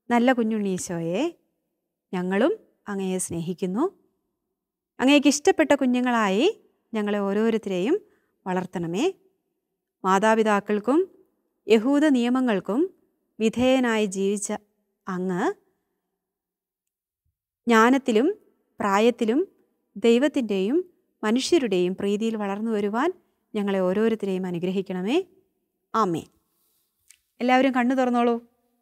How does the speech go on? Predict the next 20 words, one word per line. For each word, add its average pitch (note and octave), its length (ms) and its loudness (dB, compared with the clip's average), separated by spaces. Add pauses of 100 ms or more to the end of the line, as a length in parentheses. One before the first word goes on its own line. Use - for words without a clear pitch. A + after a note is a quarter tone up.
(420)
ഇരുന്നോ. C4 480 2 (1800)
അപ്പൊ F4 120 2
ഇനി C#4+ 140 6
നമ്മൾ C4 200 4
ബാക്കി G#3 580 2
ഭാഗം B3 260 0
പഠിക്കാൻ A#3 340 -2
റെഡി G#3+ 180 2
ആയിട്ടിരിക്കുകയാണല്ലേ? A3 840 0 (1600)
കഴിഞ്ഞ B3+ 480 4
തവണ, D4 220 2
കഴിഞ്ഞ C4 340 4
ആഴ്ച D4 280 2
നമ്മൾ C4+ 240 0
എന്താ A3+ 220 0
പഠിച്ചേ? G#3 480 0 (1600)
ആ, A3 260 8
മാതാപിതാക്കൾക്ക് A3+ 840 4
വിധേയനായി A3+ 580 0
ജീവിച്ച G3 420 -4